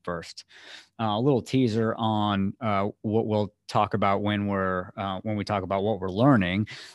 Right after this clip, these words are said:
Um, but I'm listening to a master class, and I'll tell you the, uh, title and the teacher later, but, um, it's really a,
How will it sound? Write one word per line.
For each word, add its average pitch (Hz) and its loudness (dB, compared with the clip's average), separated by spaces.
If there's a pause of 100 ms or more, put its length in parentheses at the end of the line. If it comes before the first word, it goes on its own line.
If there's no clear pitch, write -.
(120)
Um, 92 -2
but 113 -2
I'm 110 0
listening 117 0
to 113 -2
a 101 -2
master 110 -2
class, 90 -2
and 98 0
I'll 92 -2
tell 120 2
you 110 2
the, 98 2 (400)
uh, 95 2
title 101 0
and 95 -4
the 98 -6
teacher 104 -6
later, 95 -2
but, 98 -2 (340)
um, 92 -2
it's - -4
really 117 6
a, 101 -2